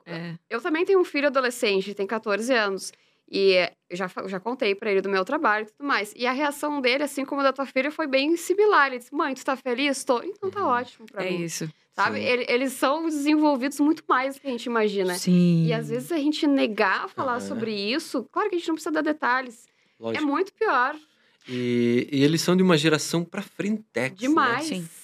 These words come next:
Speaker 3: Eles desconstroem essa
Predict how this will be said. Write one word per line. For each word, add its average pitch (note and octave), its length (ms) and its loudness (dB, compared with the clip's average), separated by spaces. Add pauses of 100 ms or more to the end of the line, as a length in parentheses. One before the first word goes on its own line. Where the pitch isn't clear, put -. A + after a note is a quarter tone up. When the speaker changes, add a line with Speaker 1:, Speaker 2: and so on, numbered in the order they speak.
Speaker 3:
Eles B2+ 320 0
desconstroem B2 1200 2
essa A2 800 2